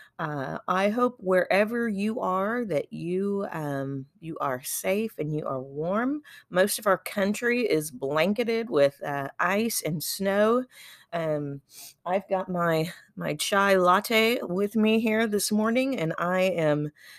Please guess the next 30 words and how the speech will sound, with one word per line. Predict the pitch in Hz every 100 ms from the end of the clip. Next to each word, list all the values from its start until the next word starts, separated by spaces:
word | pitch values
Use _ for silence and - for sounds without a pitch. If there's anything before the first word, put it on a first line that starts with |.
| -
enjoying | 170 160 196 226 226
that, | 226 240 -
and | 175
I | 185
am | 190 160
hoping | 185 208 226 202
you | 208
have | 214
something | - 208 214 185
warm | 170 175 196 226 240 247
to | - 202
drink | - 180 202 220 233 285 -
<laughs> | -
as | - 170 156
well, | 147 151 170 190 202 190
or, | 156 151 143 - - - - _
uh, | 156 151 -
whatever | 185 220 214 214
it | 202
is | 202 196
that | 143 - _
perks | - 208 220 -
you | 190 202
up | - 165 165 -
in | 170 165
the, | 147 139 139 -
in | 170 160
the |
morning. | 156 165 170 139 127 151
So, | - - 165 147 143